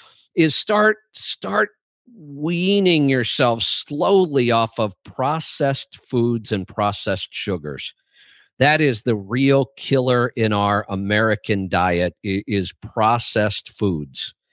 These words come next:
Um, this week on Destination Health, I have so many things I wanna talk about with Kim,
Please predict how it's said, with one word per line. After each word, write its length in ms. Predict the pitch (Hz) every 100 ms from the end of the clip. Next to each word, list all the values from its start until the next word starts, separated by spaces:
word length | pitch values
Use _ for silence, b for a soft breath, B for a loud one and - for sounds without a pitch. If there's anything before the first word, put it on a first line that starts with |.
| b b b
Um, 400 | 123 120 120 117 -
this 560 | 117 98 117 190 - -
week 420 | 170 135 120 - -
on 220 | 113 110
Destination 680 | 120 117 - 117 110 - 104
Health, 300 | 107 98 113
I 60 |
have 100 | 101
so 160 | - 143
many 160 | 147 123
things 300 | 131 113 101
I 80 |
wanna 300 | 87 113 120
talk 300 | 95 85 82
about 280 | 92 92 90
with 160 | 87 -
Kim, 340 | 123 98 87